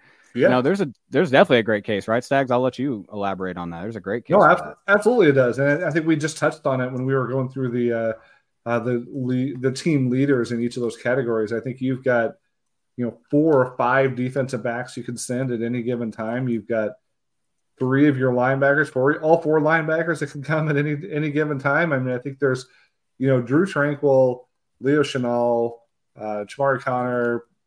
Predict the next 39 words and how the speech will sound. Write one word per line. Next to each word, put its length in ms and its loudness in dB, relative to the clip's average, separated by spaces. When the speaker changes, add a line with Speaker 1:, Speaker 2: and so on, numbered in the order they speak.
Speaker 1:
Jerry 260 2
Sneed. 480 -2
I 60 -4
mean, 80 -4
those 200 0
are 120 2
all 460 2
potential, 760 -2
Willie 220 2
Gay. 340 2
I 40 0
mean, 100 -2
those 120 2
are 100 0
all 240 4
el-, 300 -2
potential 480 -6
elite, 520 -2
uh, 320 -2
blitzing 600 -2
options. 800 -6
Even 260 2
before 320 4
you 120 6
get 240 0
to, 160 -2
you 160 -4
can 120 -6
send 220 -4
Jalen 300 0
Watson 340 -4
anytime 400 -6
you 120 -6
want 220 -6
to, 220 -6
and 100 -6
the 60 -6
guy 200 -4
can, 260 -6